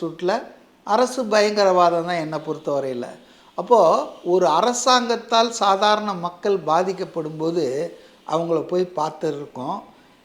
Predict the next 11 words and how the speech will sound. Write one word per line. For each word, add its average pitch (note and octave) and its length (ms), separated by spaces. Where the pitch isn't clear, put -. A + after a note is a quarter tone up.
இது A#3 200
இவர் G#3+ 360
கூட்டிய C4+ 420
கூட்டத்துல A#3 720
ஒரு F#3 220
நெரிசல்ல A3+ 680
நாற்பத்தோரு F#3+ 680
பேர், A3+ 160
இந்தியாவிலேயே G#3 800
முதல் G3 420
முறையா E3 340